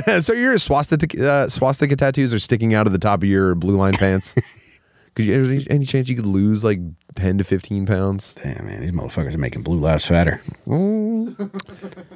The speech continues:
Speaker 1: They said it's gonna take a couple of weeks to fix. They
Speaker 2: It
Speaker 1: said this could take weeks to fix. It's like, dude, what the fuck are you talking about, dude?
Speaker 2: This is gonna be into twenty twenty-four at least.
Speaker 1: Yeah, it, it's gonna take weeks for the first crane to show up.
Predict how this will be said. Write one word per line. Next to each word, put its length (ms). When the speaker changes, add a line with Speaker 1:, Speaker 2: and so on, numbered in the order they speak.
Speaker 1:
They 120
said 160
it's 80
gonna 120
take 140
a 80
couple 440
of 140
weeks 360
to 100
fix. 520
They 80
Speaker 2:
It 80
Speaker 1:
said 100
this 140
could 160
take 180
weeks 360
to 60
fix. 380
It's 160
like, 140
dude, 180
what 120
the 60
fuck 120
are 80
you 160
talking 340
about, 200
dude? 300
Speaker 2:
This 180
is 120
gonna 160
be 120
into 200
twenty 240
twenty-four 440
at 120
least. 440
Speaker 1:
Yeah, 380
it, 200
it's 160
gonna 140
take 140
weeks 340
for 140
the 60
first 260
crane 480
to 60
show 400
up. 180